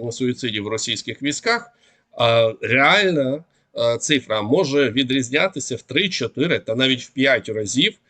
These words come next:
від, а, тієї, яка верифікована. Тому що багато випадків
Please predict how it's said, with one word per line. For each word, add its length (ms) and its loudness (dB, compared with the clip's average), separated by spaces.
від, 540 2
а, 400 6
тієї, 600 2
яка 340 2
верифікована. 920 -2
Тому 240 0
що 180 0
багато 520 4
випадків 600 -4